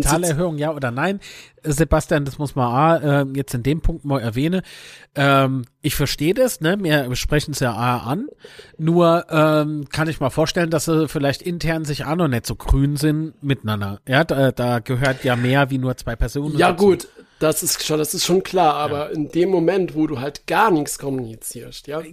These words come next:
Speaker 1: So, und
Speaker 2: einfach
Speaker 1: das ist
Speaker 2: nix
Speaker 1: der
Speaker 2: und dann,
Speaker 1: Kritikpunkt.
Speaker 2: und
Speaker 1: Ja.
Speaker 2: dann machst du doch die anderen Baustellen alle mit auf. Darum geht's mir
Speaker 1: Ja,
Speaker 2: ja.
Speaker 1: vor allen Dingen
Speaker 2: Wenn du
Speaker 1: nicht
Speaker 2: jetzt
Speaker 1: nur die anderen, sondern du machst ja vielleicht noch mal neue Baustellen auf,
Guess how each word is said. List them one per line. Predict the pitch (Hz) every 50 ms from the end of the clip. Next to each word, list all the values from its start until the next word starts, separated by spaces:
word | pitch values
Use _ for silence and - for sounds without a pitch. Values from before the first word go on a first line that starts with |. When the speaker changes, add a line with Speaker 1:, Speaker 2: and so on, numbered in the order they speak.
| 156 - - _ - 151
Speaker 1:
So, | - - 208 180
und | - - 135 175
Speaker 2:
einfach | 233 226 233 247
Speaker 1:
das | 277 185
ist | 190
Speaker 2:
nix | 220 262 339 339 - -
Speaker 1:
der | 392 - - - 185
Speaker 2:
und | 170 170 - - -
dann, | 226 240 262 254
Speaker 1:
Kritikpunkt. | - - - - _ _
Speaker 2:
und | - 170 165
Speaker 1:
Ja. | 156
Speaker 2:
dann | - 185 214 240 254 240
machst | 214 214 226 - -
du | 175
doch | 208 180 - - - _ _ -
die | 175 180 180 - _ _ _ _ -
anderen | 208 240 254 240 214 196 170
Baustellen | - 208 190 196 214 214 - 202 185 170 170 -
alle | - 196 196 175
mit | 165 202 269 294 - -
auf. | - - - 117 127 - - - -
Darum | 175 196 - - 170 147 131 131
geht's | - 135 131 - -
mir | 120 120
Speaker 1:
Ja, | 165 165
Speaker 2:
ja. |
Speaker 1:
vor | - - - 143
allen | 156 160 165
Dingen | - 165 170 180 170
Speaker 2:
Wenn | 180
du | 170 165
Speaker 1:
nicht | 147
Speaker 2:
jetzt | 147 156 -
Speaker 1:
nur | 165 147
die | 147 147 -
anderen, | 131 143 165 196 202 190
sondern | - 196 180 175 175 151
du | 170 156
machst | 156 160 165 - -
ja | 208 180
vielleicht | - - 165 165 165 160 - -
noch | 175 160 135
mal | 170 175 170
neue | 165 165 170 185 214 262 262
Baustellen | - - 170 160 156 143 - - 127 113 113 107 101
auf, | 87 98 95 98 98 -